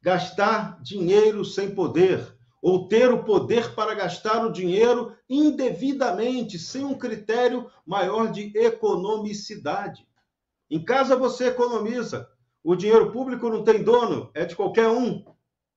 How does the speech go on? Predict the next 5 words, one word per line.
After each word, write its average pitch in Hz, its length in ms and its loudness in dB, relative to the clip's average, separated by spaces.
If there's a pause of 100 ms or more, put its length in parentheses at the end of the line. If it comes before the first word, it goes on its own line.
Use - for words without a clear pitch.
(380)
Para, 190 520 -2 (520)
precisamos 147 840 -8
reformular 139 840 -6
esse 160 240 -10
conceito. 123 680 -6